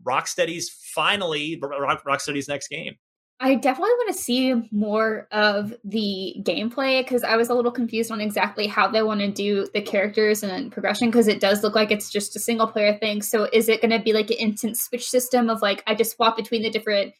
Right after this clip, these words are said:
Speaker 2: uh, Suicide Squad characters? Am I gonna have to, like, choose one to play through and then go somewhere else to go actually swap out who I'm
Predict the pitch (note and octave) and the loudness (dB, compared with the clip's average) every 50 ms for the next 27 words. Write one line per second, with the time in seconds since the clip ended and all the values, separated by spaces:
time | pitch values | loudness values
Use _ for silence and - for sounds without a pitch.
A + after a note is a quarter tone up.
0 | _ _ _ _ _ - G#3+ G#3 F3 G#3 - - A#3+ B3 - C4+ A#3+ A#3+ A#3+ - | _ _ _ _ _ -4 -2 0 0 0 -2 -4 -4 0 4 4 4 4 4 2
1 | A#3 A3+ A#3 - A#3 A3 A3+ A3+ - A3+ A3 G#3+ F#3+ G#3 G#3 G#3 G#3 - - G#3+ | 2 2 2 0 0 0 0 0 0 -2 -2 0 0 0 -2 -2 -2 -4 -4 -2
2 | G3 F#3 G3+ A3 A3 G#3+ G#3+ G#3 G#3 G#3 A3 F#3 F3 - - - - A3 G#3+ G#3 | 0 0 0 0 0 0 0 0 0 0 0 -2 -2 -4 -8 -6 -4 -4 -4 -2
3 | G#3+ A3+ G#3+ G3+ F#3+ - - G#3+ G#3+ G#3+ G#3 - G#3 G#3 G#3 G3+ G#3 G3+ G3 G3+ | -4 -4 -4 -4 -6 -8 -6 -4 -4 -4 -2 0 0 0 0 0 0 0 2 2
4 | G#3+ G#3 - A3+ G#3+ A3 - - G3 A3 G#3+ - - C4+ G#3+ G#3 G#3+ A3 G#3 - | 0 0 -2 -4 -4 -2 -2 0 -2 -2 -2 -4 -6 -6 -4 -2 -2 -2 0 0
5 | G#3 G#3+ G#3+ - A3+ G#3+ G#3+ - - G#3 G#3 G#3 G#3 G#3 G#3 - G#3+ A3 G#3 F#3 | 0 0 0 -2 -4 -4 -4 -2 0 0 2 2 2 0 0 0 -2 -4 -6 -8
6 | F#3 G3+ | -10 -12